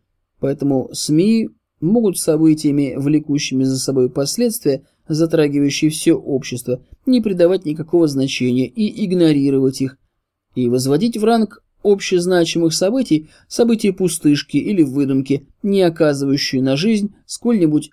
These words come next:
ощутимого воздействия. Конец примечания.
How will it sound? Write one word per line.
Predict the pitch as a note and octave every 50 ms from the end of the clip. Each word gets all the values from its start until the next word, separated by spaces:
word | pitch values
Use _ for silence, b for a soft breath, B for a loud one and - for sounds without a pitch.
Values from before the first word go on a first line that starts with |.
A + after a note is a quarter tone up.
| _
ощутимого | _ F3 D#3+ D#3+ - - - C3+ - E3+ D#3+ D#3 C#3+ C#3+ C#3+ C#3 C3+ - -
воздействия. | - C3+ C3+ B2+ B2 A#2 A#2 A#2 A#2 A2+ A2+ - - A#2+ A#2+ A#2+ - - _ _ _ _ - _ _ _ _ _ _ _ _ _ _ _ _
Конец | - D#3 C3 B2 A#2 A#2 -
примечания. | - B2 A#2+ A#2+ A#2+ - A#2+ A#2+ A#2 A#2 - -